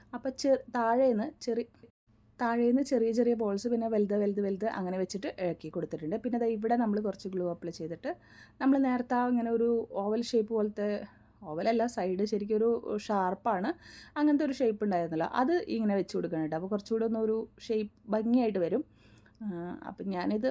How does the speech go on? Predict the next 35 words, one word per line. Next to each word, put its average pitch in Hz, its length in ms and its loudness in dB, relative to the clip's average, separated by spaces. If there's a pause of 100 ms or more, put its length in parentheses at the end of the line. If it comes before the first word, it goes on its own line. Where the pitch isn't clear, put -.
(100)
മാംഗോ 196 480 0
അല്ല, 240 140 2 (140)
ലീഫും 208 320 0
അല്ലാത്തൊരു 233 380 2
ഷേപ്പിലോട്ടാണ് 226 640 4
അവസാനം 240 500 4
വന്നപ്പോൾ 214 320 0
വന്നത്. 190 220 0 (120)
ക്ലേ 196 140 0 (140)
ഉണങ്ങി 185 260 -4
കഴിഞ്ഞപ്പോൾ 196 320 0
വേറൊരു 185 320 0
ഷേപ്പായി 180 420 -4
പോയി 156 200 -6
ട്ടോ. 170 80 -10 (400)
ഇനി 349 180 2
ഉള്ളിൽ 330 300 6
കുറച്ച് 262 220 2 (120)
ഗ്യാപ്പ് 220 540 4
ഉണ്ട്, 185 160 0 (100)
അപ്പോൾ 202 160 -2
അതുകൊണ്ട് 233 260 4
തന്നെ, 214 200 -2
ഗ്യാപ്പ് 214 300 2
ഉള്ളതുകൊണ്ട് 196 340 0
തന്നെ 196 140 -4 (140)
ആ - 20 2 (140)
ഗ്യാപ്പിൽ 208 360 0 (100)
ഞാൻ 196 160 0
ഗ്ലൂ 185 120 0 (100)
അപ്ലൈ 180 240 -6
ചെയ്തിട്ട് 214 300 -10 (180)
ക്ലേ 214 140 2 (200)
വെച്ച് 208 220 -2 (160)
അത് 190 80 -4